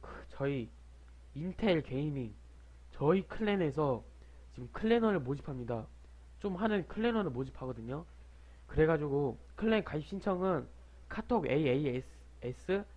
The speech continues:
일이구팔, 에이에이에스에스 일이구팔로 러-, 연락 주시면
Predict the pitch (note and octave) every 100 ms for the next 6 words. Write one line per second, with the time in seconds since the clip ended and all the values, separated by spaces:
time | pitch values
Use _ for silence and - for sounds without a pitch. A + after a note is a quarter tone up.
0 | - - F#3 G3+ G3+ - C3+ - C3 -
1 | - - - - - C3 D#3 C#3+ C3+ E3
2 | A#2 A#2+ - C3+ B2+ - D#3 F3 F#3+ F3+
3 | - - D#3 C#3+ D#3 A#2 - - - C#3
4 | D#3+ - C3+ F#3 F3 - - C#3 C3+ B2
5 | -